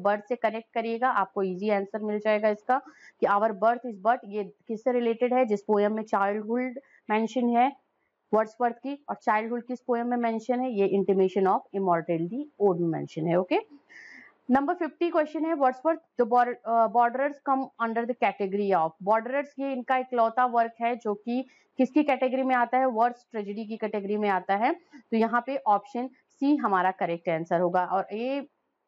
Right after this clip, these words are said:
शायद incomplete work है इनका वर्ड्सवर्थ का। फिफ्टी वन की तरफ चलेंगे, एक बारी recheck करके मुझे बता दीजिएगा आप सभी। Which of the following is not a poem of Wordsworth? London eighteen hundred and two, Solitary Reaper, लंदन या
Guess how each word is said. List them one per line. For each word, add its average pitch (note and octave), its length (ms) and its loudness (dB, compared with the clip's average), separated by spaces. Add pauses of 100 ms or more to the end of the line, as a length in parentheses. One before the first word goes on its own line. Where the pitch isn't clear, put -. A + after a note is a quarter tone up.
(180)
शायद A3+ 140 2
incomplete A3 580 -4
work G3+ 260 0
है G3 100 -2
इनका F#3 340 0
वर्ड्सवर्थ F3 420 0 (100)
का। D#3+ 120 2 (640)
फिफ्टी C#4 220 4
वन D#4+ 180 2
की E4 80 -2
तरफ D#4 240 2
चलेंगे, C#4 360 0
एक C4+ 120 -6
बारी B3 180 0
recheck A#3+ 340 -4
करके B3+ 240 0
मुझे A#3 200 -2
बता G#3 240 0
दीजिएगा G3+ 380 -2
आप A#3 160 -2
सभी। B3 220 -2 (640)
Which E4 220 2
of E4+ 180 4
the F4+ 80 4
following D4+ 380 2
is B3+ 160 -8
not C4+ 180 2
a D4 80 -2
poem B3 380 0
of A#3+ 200 0
Wordsworth? A3 460 0 (360)
London C4+ 440 0
eighteen C4 340 -6
hundred C4+ 260 0
and B3+ 120 -6
two, D4 260 -2 (760)
Solitary C4 360 0
Reaper, D4+ 400 2
लंदन A#3+ 580 0
या G#3+ 300 2